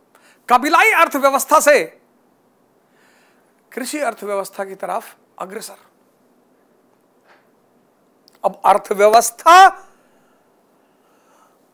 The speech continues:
लोहे की खोज हुई, लोहे ने कृषि अर्थव्यवस्था का ताला खोला। तो जब कृषि अर्थव्यवस्था का ताला खोला, तो अब ये जो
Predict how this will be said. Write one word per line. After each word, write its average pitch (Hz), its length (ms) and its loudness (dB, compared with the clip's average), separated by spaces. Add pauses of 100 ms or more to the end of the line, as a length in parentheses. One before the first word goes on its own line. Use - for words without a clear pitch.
(100)
लोहे 208 180 -2
की 277 80 -4
खोज 269 260 4
हुई, 339 260 0 (1200)
लोहे 226 420 4
ने 294 120 -4
कृषि 285 300 -8
अर्थव्यवस्था 285 420 0
का 269 80 0
ताला 277 240 -2
खोला। 311 260 4
तो - 540 -20
जब - 120 -8
कृषि 294 240 -6
अर्थव्यवस्था 330 460 2
का 330 80 2
ताला 302 240 -2
खोला, 311 320 6 (420)
तो - 240 -16
अब 349 180 2
ये 330 180 0
जो 311 480 4